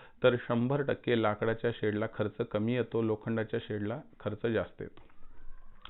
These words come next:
पण हा मुद्दा इथंच संपत नाही, तर मुद्द्याचं विश्लेषण करत असताना हाही मुद्दा लक्षात घ्यावा लागेल की आपण जर या ठिकाणी लाकडाचा शेड बांधला तर तो जर चार पाच वर्ष टिकत असेल तर लोखंडाचा शेड हा वीस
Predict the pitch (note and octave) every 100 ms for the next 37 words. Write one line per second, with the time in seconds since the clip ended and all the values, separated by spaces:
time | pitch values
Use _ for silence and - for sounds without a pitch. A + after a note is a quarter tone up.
0 | - - - - - C#3+ B2+ C#3+ E3 D3
1 | D3+ C#3 E3 D#3+ C3+ B2+ B2+ A#2+ A#2+ B2
2 | C#3+ B2+ A#2 A#2 B2+ B2+ A#2+ A#2 C3 B2+
3 | C3 B2 A#2 A2+ - A#2 A2 G#2+ G#2+ C#3
4 | B2+ A#2 A2+ G#2+ A2 G#2+ G#2 G2 G2 F#2+
5 | G#2+ C3 - - - - A#2+ G#2+ - D3
6 | D#3 D3+ C3 C3 B2 B2 A#2+ A2+ G#2 -
7 | A#2+ A#2+ C3 - - A#2 A2+ G#2+ G2+ A2
8 | A#2 - G#2+ - C#3 G#2+ - - - A#2
9 | C3+ C3 A#2+ A#2 A#2 C#3 C#3+ C3+ - C3
10 | B2 B2+ - C3 B2+ B2+ G#2 - - D3+
11 | E3+ - A#2 A2+ A#2+ A2 G#2 - G#2 -
12 | A#2+ B2+ C3+ A2 A#2